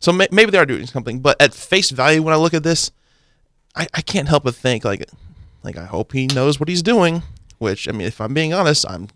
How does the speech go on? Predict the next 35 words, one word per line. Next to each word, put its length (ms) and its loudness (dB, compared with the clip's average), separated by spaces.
not 140 -20
a 40 -18
hundred 180 -8
percent 240 -6
sure 200 -2
he 80 -4
does 240 -2
know 100 -4
what 100 -8
he's 240 -10
completely 420 -2
doing 220 -2
at 120 -6
this 120 -6
point, 320 -4
but, 140 0
you 60 -4
know, 160 -2
he's 180 -6
got 140 -2
an 60 -8
entire 320 -4
season 300 -2
to 80 -4
prove 380 -4
a 60 -8
lot 220 0
of 180 -6
people 360 -4
who 140 -4
have 220 -4
doubts 240 -6
about 220 -10
this 160 -14
wrong. 300 -6